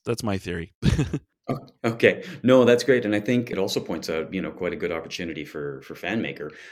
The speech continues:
Speaker 2: 'cause obviously you're tracking not just who's buying tickets and, you know, and then going to the game, but you're also giving people loyalty points for watching the games from home and, you know, different behaviors, uh, from, from that side of things. So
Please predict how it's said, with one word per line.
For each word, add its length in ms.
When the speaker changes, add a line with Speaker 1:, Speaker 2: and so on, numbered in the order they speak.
Speaker 2:
'cause 120
obviously 340
you're 480
tracking 840
not 280
just 420
who's 160
buying 240
tickets 480
and, 260
you 80
know, 120
and 80
then 260
going 220
to 60
the 60
game, 320
but 140
you're 160
also 260
giving 500
people 460
loyalty 380
points 320
for 460
watching 520
the 60
games 560
from 180
home 540
and, 720
you 100
know, 320
different 260
behaviors, 680
uh, 240
from, 240
from 180
that 220
side 160
of 60
things. 200
So 260